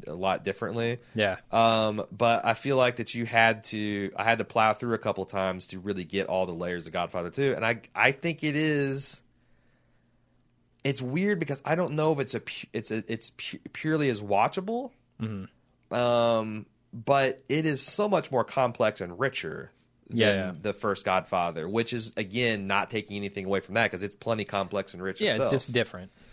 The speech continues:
Speaker 1: Um, but there's just not as much fan service or s-, like, you know, like, y-, hitting you with Luca Brasi and hitting you with the horse in the head
Speaker 2: <laughs>
Speaker 1: scene and hitting you with
Speaker 2: Sure.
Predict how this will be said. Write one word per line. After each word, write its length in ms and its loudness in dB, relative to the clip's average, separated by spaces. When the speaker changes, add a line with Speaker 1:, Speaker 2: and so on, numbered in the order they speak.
Speaker 1:
Um, 760 0
but 220 2
there's 160 0
just 220 -2
not 340 4
as 160 -2
much 540 2
fan 380 2
service 600 -6
or 100 -4
s-, 240 -10
like, 280 -4
you 60 -6
know, 200 -2
like, 200 -8
y-, 260 -10
hitting 240 -4
you 100 -4
with 120 -4
Luca 280 -4
Brasi 720 -2
and 100 -10
hitting 240 -6
you 160 -6
with 320 -4
the 120 -4
horse 460 -2
in 100 0
the 60 -2
head 260 -2
Speaker 2:
<laughs> 80 -2
Speaker 1:
scene 320 -6
and 100 -10
hitting 280 -6
you 120 -6
with 300 -2
Speaker 2:
Sure. 260 -2